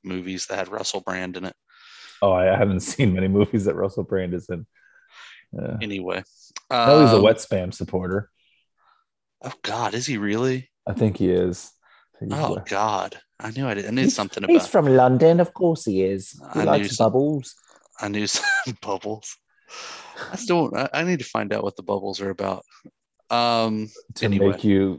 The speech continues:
Speaker 2: get a false sense of security until they shiv you.
Speaker 1: That's, that's completely fair. We all, uh, we all saw, um, Green Street Hooligans, so.
Speaker 2: Ugh, yeah, sure. Okay,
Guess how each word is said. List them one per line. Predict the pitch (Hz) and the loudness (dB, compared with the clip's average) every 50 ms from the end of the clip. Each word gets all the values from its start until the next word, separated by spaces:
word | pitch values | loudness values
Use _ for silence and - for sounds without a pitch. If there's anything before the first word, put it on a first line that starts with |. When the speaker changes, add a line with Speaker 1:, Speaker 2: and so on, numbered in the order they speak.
| 98 | -4
Speaker 2:
get | 92 110 101 95 | -2 0 0 0
a | 90 | 0
false | - - 107 92 90 - - | 0 0 -2 -2 -2 -2 -6
sense | - 101 92 87 - | -8 -8 -8 -8 -10
of | 92 85 | -12 -10
security | - 92 87 - - 92 90 90 92 92 90 90 | -10 -10 -6 -2 0 2 2 2 2 4 2 2
until | 80 80 82 - - - 90 | 0 0 -4 -8 -4 -2 0
they | 85 85 82 | 0 0 -2
shiv | - - - - - 95 85 - | -2 -6 -8 -4 -4 -4 -2 -2
you. | 95 98 104 113 110 - - - - - _ _ _ _ _ _ _ _ _ _ _ _ _ _ _ _ _ _ _ _ _ _ _ _ _ _ _ _ - - | 0 0 0 0 0 -4 -12 -20 -20 -20 _ _ _ _ _ _ _ _ _ _ _ _ _ _ _ _ _ _ _ _ _ _ _ _ _ _ _ _ -18 -12
Speaker 1:
That's, | - 98 101 104 - - - - - _ | -10 -10 -10 -8 -8 -8 -8 -8 -10 _
that's | - - 92 - - | -10 -10 -8 -8 -10
completely | - - 104 95 - 107 92 73 92 95 | -12 -12 -12 -8 -6 -6 -6 -6 -8 -10
fair. | - - 104 104 101 | -8 -6 -4 -4 -4
We | 95 95 98 101 | -4 -4 -2 -2
all, | 107 107 107 107 104 104 | 0 0 0 0 0 0
uh, | 104 104 107 101 - _ - - - - - - - - _ _ _ | 0 0 0 -2 -4 _ -16 -20 -20 -20 -20 -20 -20 -20 _ _ _
we | - 120 117 113 113 | -6 -4 -2 0 0
all | 104 107 107 | 2 2 0
saw, | 104 - - - 107 107 101 101 104 104 - - 107 107 104 101 101 101 104 | 0 -2 -2 -2 0 2 2 2 0 -2 -2 -4 -4 -4 -4 -4 -4 -6 -8
um, | 101 98 101 101 98 _ _ _ _ _ _ _ _ _ _ _ _ _ _ _ _ - | -8 -10 -14 -16 -20 _ _ _ _ _ _ _ _ _ _ _ _ _ _ _ _ -10
Green | - 107 104 | -6 -6 -4
Street | 98 - - 113 101 | -4 -4 -4 -4 -4
Hooligans, | 101 104 107 104 101 95 92 92 92 - - - _ _ | -2 -2 -2 -2 -4 -6 -8 -10 -12 -14 -16 -18 _ _
so. | - - - 95 92 92 - _ _ _ _ _ _ _ _ - | -12 -8 -6 -6 -6 -6 -8 _ _ _ _ _ _ _ _ -6
Speaker 2:
Ugh, | 107 95 90 82 82 - - - - - - - | -4 -2 -2 -4 -6 -8 -12 -16 -16 -16 -12 -8
yeah, | - - 82 - - - | -4 -2 0 -2 -2 -4
sure. | - - - - 57 52 - - _ - - - - - - - - _ - | -8 -10 -6 -6 -4 -4 -6 -10 _ -20 -20 -20 -20 -20 -20 -20 -12 _ 0
Okay, | 104 101 - - - - | 0 0 2 0 -2 -4